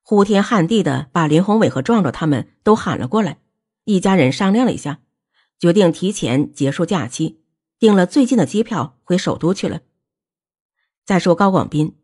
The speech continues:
骑着摩托车风尘仆仆地赶到天坛医院，在住院部的病房里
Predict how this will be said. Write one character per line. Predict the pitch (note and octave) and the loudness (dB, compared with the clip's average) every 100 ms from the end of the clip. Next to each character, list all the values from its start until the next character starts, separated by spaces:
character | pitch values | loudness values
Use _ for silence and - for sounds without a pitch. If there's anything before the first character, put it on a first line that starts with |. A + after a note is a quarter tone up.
| _ - | _ -8
骑 | - | -2
着 | E3+ | 0
摩 | F3+ A#2 | 0 0
托 | E3+ | -2
车 | D#3 E3 E3 _ - | 0 0 -2 _ 2
风 | C4 | 4
尘 | B3+ B3 | 6 2
仆 | A#3+ F3 | 2 -4
仆 | - | -4
地 | A#2 D3+ B2+ | -4 -4 -6
赶 | - D3 | -4 -2
到 | C#3 | -2
天 | - F#3+ | -2 -4
坛 | F#3+ G2 B2+ | -2 -6 -4
医 | |
院， | F#3 G3 - _ _ _ _ _ _ - | -4 -4 -6 _ _ _ _ _ _ -2
在 | G3+ F#3+ | 2 4
住 | C4 | 4
院 | A#3+ G#3 | 4 4
部 | A#3 | 2
的 | F3+ | 2
病 | A#3+ G#3 | 2 0
房 | C3+ F3 | 0 -4
里 | E3 - | -4 -6